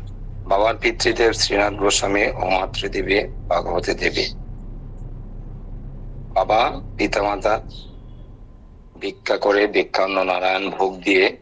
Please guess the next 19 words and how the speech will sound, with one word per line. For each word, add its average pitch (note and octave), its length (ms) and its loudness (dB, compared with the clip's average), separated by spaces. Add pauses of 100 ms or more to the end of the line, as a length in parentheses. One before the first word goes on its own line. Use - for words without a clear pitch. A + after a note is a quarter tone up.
পুত্র G2+ 360 -2
কন্যা F#2 360 0
সহ F2+ 320 0
প্রসাদ - 460 -2
পেতেন। - 320 -6 (480)
এই G#2+ 160 4
খাবার A2+ 400 2
বাবা F#2+ 380 2
কখনো G2 480 2 (300)
ক্ষুধা G2 320 0
নিবৃত্ত F#2 500 -2
হতো F2 280 2
না। D2 120 0 (1120)
বাবা A2 220 4
উনিশশো A#2 640 2 (100)
এক G2 280 2
সালে G2+ 400 2 (500)
বাবার F#2+ 380 2
বাবা F#2 380 0